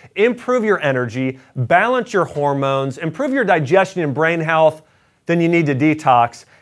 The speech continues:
And if you struggle with any type of digestive issue, especially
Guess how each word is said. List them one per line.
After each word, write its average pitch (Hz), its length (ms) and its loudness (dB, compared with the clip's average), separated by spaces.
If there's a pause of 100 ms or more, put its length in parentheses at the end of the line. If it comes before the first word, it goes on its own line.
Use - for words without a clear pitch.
And 175 80 0
if 156 100 0
you 277 140 -2
struggle 208 320 0
with 160 240 -2
any 220 240 0
type 202 260 0
of 151 140 -6
digestive 156 560 0
issue, 160 260 -4
especially 156 960 -4